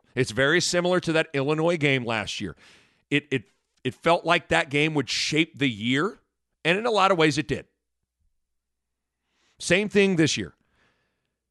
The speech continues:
Feels like there's a ton of weight on this game, and how Nebraska does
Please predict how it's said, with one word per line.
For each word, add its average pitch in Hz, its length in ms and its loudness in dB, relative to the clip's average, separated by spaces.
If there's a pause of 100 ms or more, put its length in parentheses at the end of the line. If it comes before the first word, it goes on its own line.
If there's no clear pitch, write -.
Feels 185 220 6
like 190 160 6
there's 160 180 2
a 139 60 4
ton - 300 -2
of 196 100 4
weight 165 240 4
on 151 140 2
this 143 160 0
game, 151 340 -2
and 135 100 -6
how 127 140 0
Nebraska 160 420 0
does 131 540 0